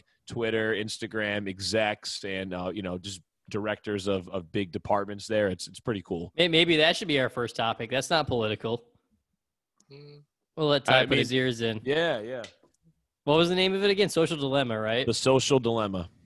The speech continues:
Speaker 1: And they made, like, a li-, I like, I think it was, it was a little cheesy. They did, like, a little bit of a narrative.
Speaker 2: Yeah.
Speaker 1: In it, but it, I mean, it was kind of, you know, it kinda helped highlight some of the, some of the big parts of how they get you sucked into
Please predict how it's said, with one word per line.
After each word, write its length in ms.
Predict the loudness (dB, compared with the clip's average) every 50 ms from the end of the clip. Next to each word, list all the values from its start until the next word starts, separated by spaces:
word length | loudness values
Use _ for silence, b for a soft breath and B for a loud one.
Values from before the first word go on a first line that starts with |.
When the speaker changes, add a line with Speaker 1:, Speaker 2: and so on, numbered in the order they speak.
| _ _ _ -20 -2 0
Speaker 1:
And 120 | 2 4
they 80 | 4 4
made, 220 | 6 6 6 6
like, 200 | 6 4 4 4
a 40 | 4
li-, 140 | 4 4 4 4
I 100 | 4 6
like, 200 | 6 4 4 2 -2
I 60 | -4
think 160 | 2 4 6
it 20 | 6
was, 200 | 6 6 4 2
it 80 | 2
was 120 | 2 4 4
a 40 | 6
little 220 | 6 6 6 6
cheesy. 400 | 4 2 2 2 2 4 4 4
They 140 | 4 4 6
did, 200 | 6 4 4 4
like, 200 | 2 2 2 0
a 40 | 2
little 280 | 4 4 6 6 6
bit 160 | 4 4 2
of 100 | 2 2
a 60 | -2 -4
narrative. 720 | -4 -2 -2 0 0 0 2 2 2 2 2 0 -2 -4 -2 2
Speaker 2:
Yeah. 400 | 4 4 4 4 4 2 -2 -2 -2
Speaker 1:
In 140 | 0 0 0
it, 100 | 0 2
but 160 | 2 4 4
it, 100 | 4 2
I 40 | 2
mean, 180 | 0 -2 -2 2
it 60 | 2
was 160 | 2 2 2
kind 280 | 2 0 2 2 4 4
of, 240 | 2 2 0 -4 -10 -20 _ _
you 120 | -4 -2
know, 140 | 0 0 0
it 120 | 0 -2 -2
kinda 260 | -2 0 0 0 2
helped 300 | 2 2 2 2 0 -2
highlight 480 | -2 0 2 2 4 2 2 0 0 -4
some 280 | -10 -8 -6 -4 -2 -2
of 140 | -2 -2 -2
the, 260 | -4 -6 -6 -10 -14 _ _ _ _ _ _ _ _ _
some 220 | _ -4 -2 0 0
of 100 | 2 2
the 220 | 2 2 2 0 -4 _ _ -20 -6
big 240 | -4 -4 -4 -4 -4
parts 380 | -4 -2 -2 -2 -2 -4 -6 -4
of 320 | -4 -4 -4 -6 -12 _ _ _ _ _ _
how 140 | -4 -2 -2
they 120 | -2 -2 -4
get 220 | -4 -6 -6 -6
you 80 | -10 -10
sucked 400 | -8 -4 -2 -2 -2 -2 _ -2
into 680 | -2 -2 -2 -4 -6 -4 -4 -4 -2 -2 -4 -6